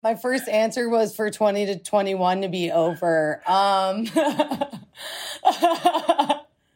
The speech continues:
like, everybody's like, "Oh, twenty twenty." I'm like, "No, twenty twenty-one was brutal."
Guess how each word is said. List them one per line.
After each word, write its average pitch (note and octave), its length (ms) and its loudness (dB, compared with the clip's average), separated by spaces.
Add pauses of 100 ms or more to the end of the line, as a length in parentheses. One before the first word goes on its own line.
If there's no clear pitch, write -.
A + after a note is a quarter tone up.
(580)
like, C4 280 2
everybody's C4 480 2
like, B3+ 180 2
"Oh, C#4 220 2
twenty C4+ 340 0
twenty." A#3+ 420 2
I'm G#3 100 2
like, G#3+ 180 2
"No, A#3+ 240 0
twenty C4 340 0
twenty-one B3+ 420 0
was G3+ 160 -4
brutal." F3 920 2